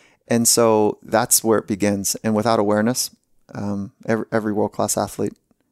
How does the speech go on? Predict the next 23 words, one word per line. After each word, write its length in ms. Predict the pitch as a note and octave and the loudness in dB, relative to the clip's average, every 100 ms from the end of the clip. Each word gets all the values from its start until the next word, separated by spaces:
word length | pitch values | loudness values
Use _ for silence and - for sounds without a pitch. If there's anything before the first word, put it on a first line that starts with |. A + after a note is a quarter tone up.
| _ - | _ -8
and 100 | G2+ | -4
I'm, 160 | G#2 | -2
I, 100 | G#2 - | -4 -4
that's 200 | A2 - | -4 -4
a 40 | |
huge 420 | A2 - A2+ A2 | -8 -8 -6 -4
word 220 | G2+ G#2+ - | -4 -6 -6
I 60 | |
just 180 | - - | -8 -8
said, 140 | - | -10
every, 380 | - G#2 - - - _ _ _ _ | -4 -4 -4 -8 -12 _ _ _ _
every 240 | - A#2 A#2+ | -4 0 0
world-class 540 | G#2 G#2+ - G#2+ G2+ - | 2 0 0 -2 -2 -4
athlete 420 | G2+ - A2 - | -6 -4 -6 -4
that 120 | - - | -6 -6
really 640 | G#2+ G#2+ A#2+ C3 B2 G#2 G#2+ | -14 -4 2 4 4 2 -2
is 260 | - F#2+ | -2 -4
interested 480 | - A2 - - A#2 | -4 -4 -4 -6 -6
in 80 | G2+ | -6
pursu-, 420 | - - - A#2+ - | -10 -10 -6 -6 -6
pursuing 480 | - G2+ - G#2+ G#2 | -12 -6 -2 0 0
their 120 | G#2 | -2
best, 440 | G#2 A#2 D3+ - | -2 -4 -4 -6